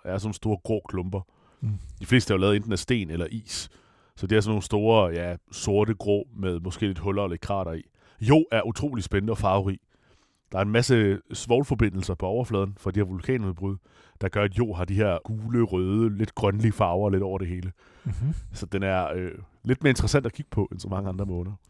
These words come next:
Speaker 2: Så, så de reelle farver er faktisk ret fantastiske?
Speaker 1: Er, er ret fantastiske, lige
Speaker 2: Okay.
Speaker 1: netop.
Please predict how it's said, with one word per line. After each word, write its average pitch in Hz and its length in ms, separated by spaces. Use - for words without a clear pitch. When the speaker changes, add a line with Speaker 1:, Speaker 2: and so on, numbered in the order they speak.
Speaker 2:
Så, 180 240
så 131 240
de 127 240
reelle 180 380
farver 117 400
er 127 140
faktisk 131 340
ret - 300
fantastiske? 139 640
Speaker 1:
Er, 147 80
er 135 40
ret 131 160
fantastiske, 117 540
lige - 40
Speaker 2:
Okay. 104 120
Speaker 1:
netop. 90 240